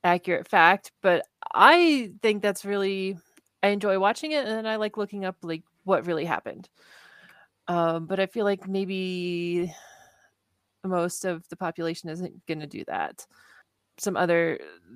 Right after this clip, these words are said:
ones, now that I'm thinking about it, like, I thought The Queen's Gambit was really interesting, but I don't think any of that ever happened at all, like the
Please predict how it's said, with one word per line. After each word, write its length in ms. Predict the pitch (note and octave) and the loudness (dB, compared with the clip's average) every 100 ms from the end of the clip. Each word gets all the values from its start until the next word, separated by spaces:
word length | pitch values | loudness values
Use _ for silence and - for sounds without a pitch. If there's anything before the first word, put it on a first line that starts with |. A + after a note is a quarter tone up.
| B2+ | 0
ones, 340 | F3+ E3+ - | 2 2 0
now 160 | F3 E3 | 0 2
that 100 | E3 | 0
I'm 120 | E3+ | -2
thinking 280 | F3+ F3+ E3 | -4 -6 -2
about 240 | D#3+ D#3 | 2 2
it, 160 | D3 - | 0 -2
like, 340 | E3 D#3+ - _ - | -2 -2 -10 _ -2
I 140 | E3+ - | -2 0
thought 180 | F3+ E3 | 0 2
The 80 | F3 | -2
Queen's 320 | - F#3 F3 | -6 -6 -6
Gambit 320 | - F3 E3 | -4 -4 -4
was 160 | D#3+ E3 | -4 -4
really 220 | E3 D3+ | -2 -2
interesting, 520 | E3+ F3+ E3+ E3 D3+ | -4 -6 -6 -6 -6
but 140 | D3+ D3+ | -4 -2
I 60 | D#3+ | -2
don't 220 | E3+ F3 | -2 -2
think 180 | E3+ F3 | -4 -4
any 160 | E3 | -2
of 60 | F3 | 4
that 220 | F#3+ - | 4 4
ever 400 | - D#3+ D3+ D#3 - _ | 0 -2 -2 -6 -6 _
happened 540 | - D3+ D3 D#3 D#3 - | -8 -4 -2 -4 -6 -2
at 160 | E3+ | 0
all, 200 | D3+ D#3 | 2 2
like 200 | D#3 D3 | 2 -2
the 180 | D#3+ C#3+ | -4 -12